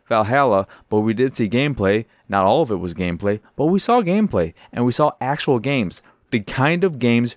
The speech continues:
you're gonna see when the consoles launch.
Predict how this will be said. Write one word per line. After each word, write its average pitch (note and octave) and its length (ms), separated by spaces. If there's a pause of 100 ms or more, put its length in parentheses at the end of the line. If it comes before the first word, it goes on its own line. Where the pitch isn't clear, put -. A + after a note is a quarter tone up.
(120)
you're B2 160
gonna D3+ 260
see C3 440 (300)
when A#2 140
the A#2 60
consoles A2 460
launch. F2+ 420